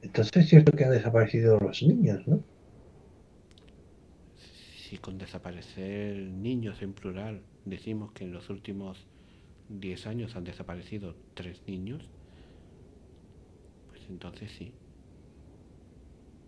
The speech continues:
Speaker 1: Eh, me habían dicho eso nada más, que habían desaparecido tres niños.
Speaker 2: Que habían desaparecido unos cuantos niños,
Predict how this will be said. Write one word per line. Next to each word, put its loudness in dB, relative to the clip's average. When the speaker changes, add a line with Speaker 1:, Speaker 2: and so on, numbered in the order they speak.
Speaker 1:
Eh, 0
me -4
habían 4
dicho 2
eso 2
nada 6
más, 0
que -2
habían 4
desaparecido 0
tres -4
niños. -4
Speaker 2:
Que 4
habían 0
desaparecido -4
unos -4
cuantos -8
niños, -10